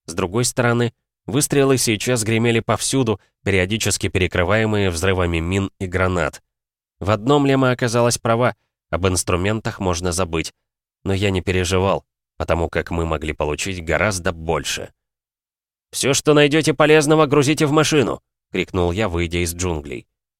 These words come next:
И в качестве примера первым подхватил ящик с патронами, который поставил в кузов. Дважды повторять не пришлось. Люди беспрекословно бросились исполнять приказ, а глядя на то, как Лема принялась стягивать вещи с покойных солдат,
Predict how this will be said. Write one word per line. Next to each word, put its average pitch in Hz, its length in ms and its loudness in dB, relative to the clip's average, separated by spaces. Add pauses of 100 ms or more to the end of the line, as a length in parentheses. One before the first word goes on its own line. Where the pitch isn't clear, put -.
(180)
И 104 80 -4
в - 60 -8
качестве 120 500 0
примера 117 480 0 (300)
первым 135 400 2
подхватил 117 460 0
ящик 98 360 0
с - 80 -4
патронами, 123 600 0 (100)
который - 340 -2
поставил 90 520 0
в - 100 -8
кузов. 73 440 -6 (500)
Дважды 139 480 -2
повторять 110 480 -2
не 101 100 -2
пришлось. 82 520 -6 (440)
Люди 131 280 0
беспрекословно 117 920 2
бросились 113 540 0
исполнять 113 560 0
приказ, 104 460 -2 (320)
а 87 100 -2
глядя 95 340 0
на 90 140 2
то, 104 140 -2
как 85 200 -4
Лема 92 260 0
принялась 85 440 0
стягивать 87 540 -2
вещи 92 300 -2
с - 100 -2
покойных 82 460 -2
солдат, 82 480 0